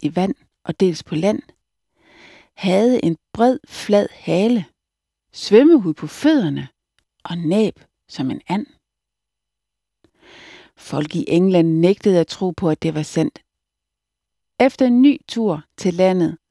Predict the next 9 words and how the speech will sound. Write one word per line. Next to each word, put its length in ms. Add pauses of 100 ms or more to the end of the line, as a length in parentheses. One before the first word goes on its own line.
(220)
havde 140
opdagerne 560
taget 240
et 100
skind 380 (160)
fra 160
dyret 340
med 120
hjem. 280